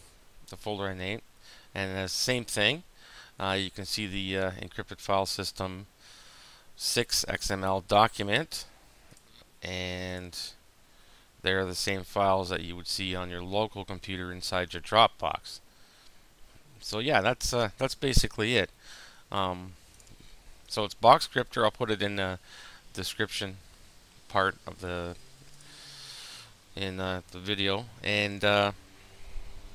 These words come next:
I, th I thought it was neat. I haven't seen anybody, anybody, uh, review this or anything on, uh,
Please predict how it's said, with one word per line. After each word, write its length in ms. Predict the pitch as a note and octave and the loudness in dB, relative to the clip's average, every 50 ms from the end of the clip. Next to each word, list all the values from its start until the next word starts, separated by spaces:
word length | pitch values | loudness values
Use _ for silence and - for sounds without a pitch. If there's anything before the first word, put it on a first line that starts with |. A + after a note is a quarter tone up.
| - - - - - - - - - - - | -18 -18 -18 -18 -16 -2 -2 -2 -2 2 2
I, 100 | C3 C3 | 2 2
th 120 | - C2+ | 2 2
I 60 | A#2+ | 0
thought 200 | A#2+ - B2+ A#2+ | 4 6 6 6
it 80 | A#2 A2 | 6 4
was 160 | G#2 G2 F#2+ | 0 -2 0
neat. 180 | A#2+ A#2+ G#2 F#2 | 0 0 4 4
I 80 | F#2+ | 6
haven't 200 | G#2 A#2 B2+ B2 | 6 6 4 4
seen 180 | - - C#3 C3 | -2 -2 0 0
anybody, 500 | B2 A#2+ A2 F#2+ G#2 G2+ G#2 G2+ G2+ G2+ - - - - - - - - - | -2 -2 0 0 0 0 2 0 0 -4 -6 -14 -18 -16 -16 -16 -16 -8 -6
anybody, 560 | G#2+ A2 A2+ G#2+ G#2+ A#2 A2 A2+ G#2 G2+ G#2 | -4 -4 -4 -2 -2 0 0 2 0 2 2
uh, 220 | G2+ G2 G2 G2 F#2 - - - - | 2 2 2 0 -2 -6 -20 -16 -10
review 360 | - G#2 F#2+ F#2+ G#2 A2+ C3 | -10 -10 -8 -6 -4 -4 -4
this 400 | A2+ F#2+ G2 G#2 A2 G#2+ - - | -2 0 0 0 2 0 0 0
or 120 | G2+ F#2+ F#2+ | 0 0 2
anything 380 | G2+ A2+ A#2 - - G2 F#2+ | 0 0 0 -2 -4 -4 -4
on, 300 | G2 F#2 F#2 F#2 F2+ F2+ | -2 -4 -4 -4 -6 -6
uh, 220 | F2+ F2+ F2+ F2 | -6 -4 -4 -6